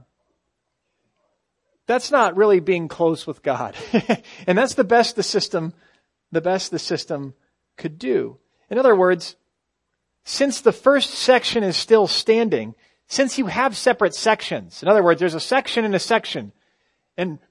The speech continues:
priests can go into this one and represent you, but only one guy can go into the, as long as you even have sections,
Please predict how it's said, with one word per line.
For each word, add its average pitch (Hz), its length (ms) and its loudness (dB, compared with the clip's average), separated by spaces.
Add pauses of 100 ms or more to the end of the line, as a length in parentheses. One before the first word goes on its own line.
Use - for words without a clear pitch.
priests - 400 0
can 220 220 -6
go 214 160 6
into 190 120 4
this 269 240 0
one 208 140 2
and 175 80 -2
represent 175 600 0
you, 185 160 -2
but 160 140 0
only 240 200 4
one 269 240 6
guy 190 180 6
can 190 180 -4
go 202 180 6
into 175 180 0
the, 185 180 -6
as 190 140 -2
long 311 240 2
as 247 140 -2
you 262 120 0
even 220 200 0
have 254 280 2
sections, 160 800 -4